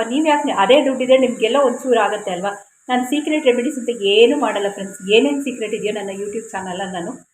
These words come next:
ಅದನ್ನ ಶೇರ್ ಮಾಡ್ತೀನಿ. ಮೆಂಬರ್‌ಶಿಪ್ ತಗೊಂಡು ದುಡ್ಡು ವೇಸ್ಟ್ ಮಾಡ್ಬೇಡಿ. ಆಮೇಲೆ ಕೊಬ್ಬು ಅಂತ ಮಾತ್ರ ಅನ್ಕೊಳಕ್ ಹೋಗ್ಬೇಡಿ. ಯಾಕೆಂದ್ರೆ ದುಡ್ಡು ಎಲ್ಲರಿಗೂ ದುಡ್ಡೇ. ನಂದಾಗಿರ್ಬೋದು, ನಿಮ್ದಾಗಿರ್ಬೋದು. ನಮ್ದು ಒಂದು ವಿಡಿಯೋನ ನೋಡಿ, ನನಗೆ ನೀವೇನಾದ್ರು ಒಳ್ಳೇದ್ ಮಾಡ್ಬೇಕು, ಹೆಲ್ಪ್ ಮಾಡ್ಬೇಕು ಅಂತ ನಿಮ್ಗೆ ಏನಾದ್ರು ಆಸೆ ಇದೆ, ಎರಡು ವಿಷಯ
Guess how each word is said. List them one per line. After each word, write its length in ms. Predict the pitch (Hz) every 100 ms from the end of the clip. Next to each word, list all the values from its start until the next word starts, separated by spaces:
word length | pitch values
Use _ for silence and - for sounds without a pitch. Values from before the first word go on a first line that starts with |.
| _ -
ಅದನ್ನ 200 | 175 190
ಶೇರ್ 300 | - 196 185
ಮಾಡ್ತೀನಿ. 600 | 175 160 165 - - -
ಮೆಂಬರ್‌ಶಿಪ್ 480 | 196 208 226 247 -
ತಗೊಂಡು 380 | 196 208 269 262
ದುಡ್ಡು 200 | 202 190
ವೇಸ್ಟ್ 240 | 175 175
ಮಾಡ್ಬೇಡಿ. 260 | 175 160 165 - _ _ 220
ಆಮೇಲೆ 420 | 226 226 220 294 - _ _
ಕೊಬ್ಬು 340 | 233 226 247 277
ಅಂತ 180 | 254 214
ಮಾತ್ರ 280 | 196 202 233
ಅನ್ಕೊಳಕ್ 400 | 196 - 214 196
ಹೋಗ್ಬೇಡಿ. 380 | 196 190 254 240
ಯಾಕೆಂದ್ರೆ 520 | 190 240 208 233 196
ದುಡ್ಡು 360 | 214 208 277 240
ಎಲ್ಲರಿಗೂ 420 | 180 202 208 226
ದುಡ್ಡೇ. 280 | 190 180 190 - - 202
ನಂದಾಗಿರ್ಬೋದು, 800 | 208 220 220 214 202 190 202 240
ನಿಮ್ದಾಗಿರ್ಬೋದು. 760 | 180 175 170 165 - - -
ನಮ್ದು 360 | 226 254 320 330
ಒಂದು 160 | 254
ವಿಡಿಯೋನ 340 | 247 254 269 240
ನೋಡಿ, 180 | 226 202 202 _ _ -
ನನಗೆ 180 | 220 220
ನೀವೇನಾದ್ರು 600 | 226 220 240 277 302 220
ಒಳ್ಳೇದ್ 340 | 208 214 233 202
ಮಾಡ್ಬೇಕು, 560 | 196 196 196 214 220
ಹೆಲ್ಪ್ 300 | 196 208 202
ಮಾಡ್ಬೇಕು 400 | 226 196 196 208
ಅಂತ 100 | 196 190
ನಿಮ್ಗೆ 260 | 175 180
ಏನಾದ್ರು 260 | 214 254 196
ಆಸೆ 200 | 185 185
ಇದೆ, 260 | 214 185
ಎರಡು 180 | 190 240
ವಿಷಯ 240 | 208 190